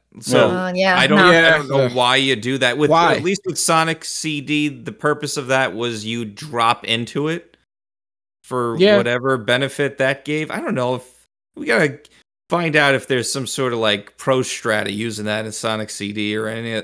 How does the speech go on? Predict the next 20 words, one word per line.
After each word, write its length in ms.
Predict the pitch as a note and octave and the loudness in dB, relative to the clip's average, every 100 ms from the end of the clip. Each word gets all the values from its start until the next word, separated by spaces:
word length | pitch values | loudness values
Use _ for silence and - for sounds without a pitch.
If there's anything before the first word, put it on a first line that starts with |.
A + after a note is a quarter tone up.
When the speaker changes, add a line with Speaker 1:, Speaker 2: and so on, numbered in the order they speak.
| - | -6
Speaker 1:
any 220 | A#2+ A#2 | -6 -4
other 160 | A2+ A2 | -4 -4
Sonic 300 | A#2 G#2 G2+ | -6 -6 -6
games. 200 | G#2 G#2 | -8 -6
'Cause 200 | A2+ - | -10 -10
to 180 | - | -8
me, 220 | B2+ E3 D#3 | -2 0 0
it's 140 | - | -2
just 220 | C#3 A#2+ | -6 -4
like, 260 | B2+ A#2+ - - - - | 0 0 -2 -14 -14 0
"Oh, 180 | D3 | 2
this 220 | C#3 D3 E3 | 4 2 0
was 160 | C3+ | -4
the 160 | C#3+ C3+ | 0 2
evolutionary 680 | C3 C3 D3 C3 C3+ C3 A#2 | 2 0 -2 -2 -2 -2 -2
track 480 | - C3 B2+ A#2+ - | -2 0 2 0 -6
to 220 | D3 D3+ | -4 -4
the 120 | B2 | -4
spin 360 | - - A2+ G#2 | -6 -2 -2 -2
dash, 480 | G#2 G2 G2 - | -4 -4 -8 -12